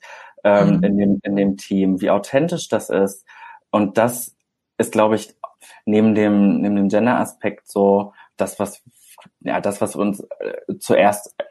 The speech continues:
Speaker 1: inspiriert hat zu diesem Report, dass die Bilder, ähm, eben so viel mehr sagen eigentlich
Speaker 2: Mhm.
Speaker 1: und Gefühle transportieren.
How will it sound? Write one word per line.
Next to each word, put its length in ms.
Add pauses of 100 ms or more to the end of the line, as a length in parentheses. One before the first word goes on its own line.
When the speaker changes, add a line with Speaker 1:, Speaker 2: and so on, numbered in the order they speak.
Speaker 1:
inspiriert 460
hat 200
zu 160
diesem 400
Report, 580
dass 120
die 100
Bilder, 540 (760)
ähm, 540
eben 280
so 140
viel 540
mehr 280
sagen 560 (640)
eigentlich 440
Speaker 2:
Mhm. 220 (200)
Speaker 1:
und 100
Gefühle 300
transportieren. 840